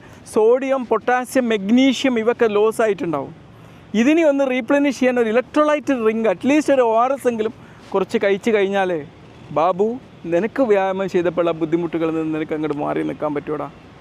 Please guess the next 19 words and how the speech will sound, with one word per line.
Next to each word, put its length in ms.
മനസ്സിലായില്ലേ? 440
ഇലക്ട്രോലൈറ്റ് 600
ലിങ്ക്സ്, 460
ഇനി 120
മഗ്നീഷ്യം 560
എല്ലാം 200
കൂടി 140
ചേർത്ത് 340
ഇലക്ട്രോലൈറ്റ് 460
ലിങ്ക്സ് 200
അവൈലബിൾ 400
അല്ലേ? 180
നമുക്ക് 340
വീട്ടിൽ 340
തന്നെ 140
ഇങ്ങനത്തെ 260
മാനുഫാക്ചർ 600
ചെയ്യാമല്ലോ 460
അല്ലേ? 260